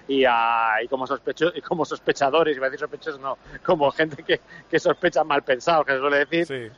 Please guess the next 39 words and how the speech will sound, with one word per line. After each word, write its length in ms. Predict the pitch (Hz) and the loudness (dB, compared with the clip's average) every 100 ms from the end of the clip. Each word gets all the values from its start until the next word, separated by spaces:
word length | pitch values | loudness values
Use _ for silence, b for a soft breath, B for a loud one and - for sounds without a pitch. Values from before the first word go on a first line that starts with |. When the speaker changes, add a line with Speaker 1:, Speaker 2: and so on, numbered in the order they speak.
| - - | -8 0
Speaker 1:
Pero 120 | 156 | 4
la 100 | 156 | 4
realidad 340 | 139 147 160 | 4 2 4
es 80 | 190 | 2
que 80 | - | 2
dentro 300 | 170 185 202 | 0 2 4
del 160 | 185 175 | 4 4
box 180 | 175 | 4
de, 320 | 170 160 160 147 | 4 4 4 0
del 300 | 151 147 139 | 0 0 0
Prima 260 | 156 147 | -2 0
Pramac, 400 | 156 156 165 175 | 2 2 2 0
del 140 | 147 139 | 0 -2
equipo 300 | 143 147 147 | -2 0 2
de 200 | 143 139 | 4 2
Jorge 240 | - 143 143 | -2 -4 -2
Martín, 360 | 135 160 180 156 151 156 | -2 -2 -6 -8 -20 -18
no 180 | 143 160 | 0 2
ven 220 | 170 135 | 4 2
nada 260 | 151 139 120 | 0 0 0
de 100 | 127 | -2
esto. 200 | - 113 | -6 -12
Es 80 | 107 | -10
decir, 180 | 117 | -8
ellos 340 | 120 139 151 - B B B - - | -4 0 -2 -4 B B B -20 -4
consideran 540 | 147 131 - 135 156 | -2 -2 0 2 2
que 60 | 147 | 0
están 180 | 147 147 | 0 -2
haciendo 180 | 151 139 | -2 -4
su 80 | |
trabajo, 400 | 143 143 170 170 | 0 2 2 0
nadie 320 | 151 156 160 156 | 0 0 0 -2
se, 140 | 147 147 147 | -6 -10 -2
le, 140 | 143 143 | -2 -2
está, 300 | 143 139 147 | -8 -8 -6
está 280 | 143 - 147 | -4 0 0
interfiriendo 680 | 151 160 143 139 143 151 139 | 2 0 -2 -2 -2 0 -2
en 60 | |
ello. 300 | 156 185 185 | 0 0 0